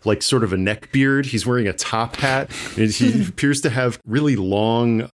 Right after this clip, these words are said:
Speaker 1: press-on fingernails
Speaker 2: Oh.
Speaker 1: on. He's got sort of a dark cape. Um, he's like, "Yeah, that's the cape of the original Baron von Madblood.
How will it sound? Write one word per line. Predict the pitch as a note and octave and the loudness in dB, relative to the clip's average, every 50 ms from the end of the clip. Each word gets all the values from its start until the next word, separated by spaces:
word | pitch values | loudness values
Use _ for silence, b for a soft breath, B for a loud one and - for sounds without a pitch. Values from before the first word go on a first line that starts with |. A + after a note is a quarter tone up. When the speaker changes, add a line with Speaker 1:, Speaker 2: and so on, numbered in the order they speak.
| _ _ _ _ - | _ _ _ _ -8
Speaker 1:
press-on | - - B2+ A#2 - - - B2+ A2 G#2+ G#2 G2+ F#2+ | -2 0 0 0 0 0 0 2 2 2 0 0 -2
fingernails | - - - G#2 F#2+ G2+ A2+ A#2 A#2+ B2+ C3 C3 C3 C#3 C#3 C3 - - - | -2 -2 -4 -2 0 2 2 2 2 2 2 2 2 2 0 0 -2 -4 -2
Speaker 2:
Oh. | F3+ G#3 C3 | -2 0 0
Speaker 1:
on. | C3 C3+ C#3 C#3 C#3+ D3 | 0 0 0 0 0 0
He's | C#3+ C3 B2 G2+ G2+ | -2 -2 -2 0 0
got | A2+ G#2 - | 0 0 0
sort | - A2+ G#2 G2+ | 0 0 0 2
of | E2+ F2 | 0 -2
a | F2+ | -4
dark | D2+ D2+ G#2+ G2+ G2 G2 - - - | -2 -2 0 0 0 -2 -6 -8 -4
cape. | - A2 G2+ G2+ G#2+ - B B B B B B | 0 2 2 2 0 -2 B B B B B B
Um, | B F#2+ F#2 F#2+ | B 0 2 2
he's | G2 F#2 | 2 2
like, | A2 G#2 G2 - - B B B B B B | 2 0 0 -2 -6 B B B B B B
"Yeah, | D3 F3+ F3+ C#3 - | 0 2 2 0 0
that's | - D#3 E3 G3+ - - - | 0 0 0 0 0 -2 -2
the | C#4 B3 | -2 -2
cape | B3 - F#3+ G#3 G3+ G3+ | 0 0 0 0 0 0
of | G3 D3+ B2+ | -2 -2 0
the | D#3 F3 E3 | 0 0 0
original | D3+ B2 C#3+ F#3+ - - F#3+ E3 D3+ C3+ B2 | 0 0 -2 -2 -2 -2 0 0 0 0 0
Baron | - D3 D3+ E3 D#3+ D#3 D3+ C#3+ C#3 | 0 -2 0 0 0 0 0 0 0
von | A#2 C3 C#3 D3 C#3+ C#3 C3 B2+ | 0 -2 0 0 0 2 2 2
Madblood. | B2+ C#3+ E3+ F#3 G3 D#3+ A2 A#2+ A#2+ A#2 A2 G#2 F#2 E2 D2+ | 2 2 0 0 -2 -2 -2 -2 0 0 0 0 -2 -6 -8